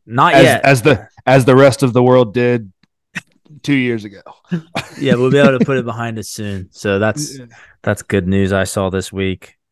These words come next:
Speaker 1: Almost done. Almost over.
Speaker 2: <laughs>
Speaker 1: Um, another thing I saw was, uh,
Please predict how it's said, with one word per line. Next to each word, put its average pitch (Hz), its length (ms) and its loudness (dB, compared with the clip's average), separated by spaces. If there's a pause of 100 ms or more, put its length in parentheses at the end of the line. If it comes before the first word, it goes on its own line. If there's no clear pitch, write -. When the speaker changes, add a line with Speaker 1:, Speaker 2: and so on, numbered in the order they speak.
(300)
Speaker 1:
Almost 113 400 -2
done. 156 420 0 (380)
Almost 117 340 -6
over. 139 400 -2
Speaker 2:
<laughs> - 40 -4 (760)
Speaker 1:
Um, 117 500 -6 (800)
another 135 340 -4
thing 120 220 -6
I 113 140 -6
saw 110 640 -6 (1080)
was, 107 460 -8
uh, 101 400 -8